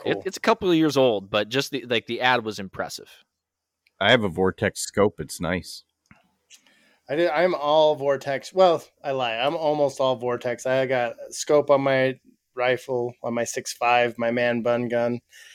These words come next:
Speaker 2: I got,
Speaker 1: <laughs>
Speaker 2: I got, um, I have the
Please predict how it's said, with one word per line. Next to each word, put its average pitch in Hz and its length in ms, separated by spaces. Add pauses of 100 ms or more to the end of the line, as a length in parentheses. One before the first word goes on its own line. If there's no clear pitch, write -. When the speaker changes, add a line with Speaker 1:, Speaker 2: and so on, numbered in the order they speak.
(440)
Speaker 2:
I 240 100
got, 240 380
Speaker 1:
<laughs> - 1200
Speaker 2:
I 135 80
got, 139 460
um, 135 800 (240)
I 139 100
have 139 480 (220)
the 123 640